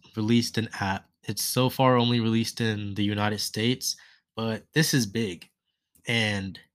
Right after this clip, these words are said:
uh, beating, like, last episode, we just talked about Bard, Bard bot from Google and everything. They just released that. It's a big competitor and things like that.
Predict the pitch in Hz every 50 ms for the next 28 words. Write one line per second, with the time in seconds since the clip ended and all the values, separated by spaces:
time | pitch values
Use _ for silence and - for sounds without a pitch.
0 | _ _ _ _ _ _ _ _ _ _ _ _ _ _ - 123 127 - 143 -
1 | _ _ _ _ _ - 131 139 156 156 147 143 143 143 - _ - 120 110 104
2 | - _ _ 117 117 123 131 139 135 135 - 113 107 - 113 - - 107 101 101
3 | 101 98 - _ _ - - 110 113 113 110 113 104 - - - 104 98 - -
4 | 98 101 95 95 80 - - 92 90 87 85 80 80 - - _ _ _ _ _
5 | _ _ _ - 98 98 98 87 90 92 92 87 - - 104 101 95 95 104 98
6 | 92 95 95 90 95 92 92 90 92 87 - 95 95 92 90 98 101 98 92 98
7 | 92 - - 104 95 101 95 92 - - 98 95 95 92 92 90 - - 92 92
8 | 101 101 95 - - 95 - - 101 90 95 95 98 95 95 95 95 92 - -
9 | 92 92 92 - - 95 95 - - - 95 95 92 95 98